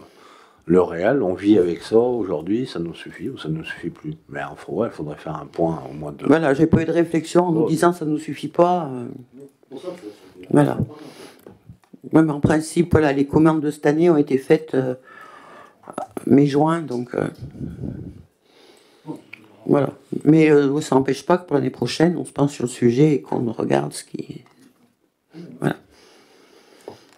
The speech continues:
Speaker 2: Donc, euh, pour les quarante-cinq euros par enfant, est-ce qu'il y a des abstentions,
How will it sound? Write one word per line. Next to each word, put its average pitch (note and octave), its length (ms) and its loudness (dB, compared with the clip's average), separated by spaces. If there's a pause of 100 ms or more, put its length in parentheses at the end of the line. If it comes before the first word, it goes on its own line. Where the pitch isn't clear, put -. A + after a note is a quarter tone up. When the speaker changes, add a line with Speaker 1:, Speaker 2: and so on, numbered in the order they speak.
(1700)
Speaker 2:
Donc, D3+ 380 2
euh, D3 40 6 (160)
pour D#3+ 140 4
les E3+ 140 0
quarante-cinq E3+ 580 0
euros D#3+ 160 4
par D#3+ 260 0
enfant, F3+ 360 0
est-ce F#3 180 -2
qu'il - 100 0
y D#3+ 80 6
a - 20 -12
des D#3+ 220 2
abstentions, E3+ 840 0